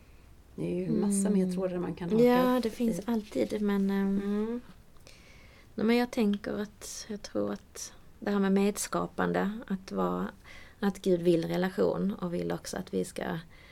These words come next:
Speaker 2: eh, och jag tänker bara så här, om, om mina barn inte skulle,
Speaker 1: Mm.
Speaker 2: om jag nu först säger att, alltså, det är något av det drygaste jag vet är när barnen tjatar, så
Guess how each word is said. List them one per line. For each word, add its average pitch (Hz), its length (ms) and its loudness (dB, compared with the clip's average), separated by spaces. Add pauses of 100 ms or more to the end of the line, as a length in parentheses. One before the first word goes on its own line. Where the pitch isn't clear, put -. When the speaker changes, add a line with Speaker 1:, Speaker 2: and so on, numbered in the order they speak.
(400)
Speaker 2:
eh, 180 340 -2
och - 60 4
jag 190 220 6
tänker 190 200 6
bara 185 120 4
så 180 120 0
här, 170 80 4
om, 175 200 2
om 190 140 6
mina 190 340 6
barn 175 360 6
inte 180 200 0
skulle, 165 480 2 (340)
Speaker 1:
Mm. 196 400 -6
Speaker 2:
om 190 120 6
jag 202 100 8
nu 185 120 6
först 185 280 2
säger 180 200 2
att, 165 160 -4
alltså, 175 240 -2
det 175 100 0
är 175 40 0
något 170 200 -4
av 175 120 -2
det 165 240 -4
drygaste 185 540 6
jag 185 80 8
vet 190 300 6
är 175 60 2
när 170 100 2
barnen 165 220 2
tjatar, 185 540 4
så 196 180 -4